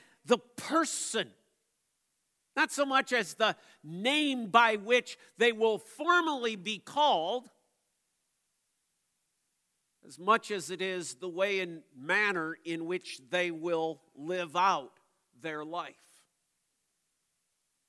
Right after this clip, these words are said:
With that having been said, let me point out a second observation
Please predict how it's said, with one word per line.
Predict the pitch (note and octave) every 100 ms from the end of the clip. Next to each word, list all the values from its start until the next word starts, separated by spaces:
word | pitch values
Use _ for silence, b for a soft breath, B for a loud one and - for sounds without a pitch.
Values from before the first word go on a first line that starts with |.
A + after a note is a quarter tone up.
| _ _ b b -
With | A#3
that | A3 C#4
having | A#3 G#3+ G3 E3+
been | E3 E3
said, | - D3 E3 A3
let | F#3+ G#3+
me | G3+ F3+ _ _ -
point | - G3+ E3+
out | F3+ F3 F3+ -
a | G3
second | - B3 A#3 F#3+
observation | E3+ C#3 D3+ E3+ F3 F3 - D3